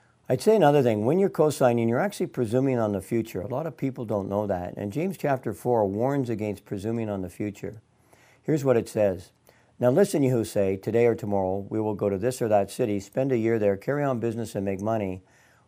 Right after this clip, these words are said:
Why you do not even know what will happen tomorrow?" We don't know what's gonna happen tomorrow. Instead, you ought to say, "If it is the Lord's will, we will live and do this or that." One thing I'd encourage you to do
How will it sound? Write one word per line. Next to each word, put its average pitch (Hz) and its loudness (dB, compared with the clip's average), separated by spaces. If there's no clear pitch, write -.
Why 123 4
you 202 4
do 151 -2
not 135 4
even 120 0
know 113 2
what 101 -2
will 95 -2
happen 101 -2
tomorrow?" 85 -10
We 143 -4
don't 185 -4
know 117 -2
what's 98 -4
gonna 90 -10
happen 82 -14
tomorrow. 85 -12
Instead, 175 6
you 139 2
ought 160 2
to 131 0
say, 101 2
"If 107 -2
it 110 -2
is 98 -4
the 104 -2
Lord's 123 2
will, 101 2
we 104 0
will 98 0
live 98 0
and 101 -4
do 98 -4
this 98 -2
or 92 -6
that." 87 -6
One 190 2
thing 190 2
I'd 143 8
encourage 120 2
you 110 0
to 101 -2
do 95 -2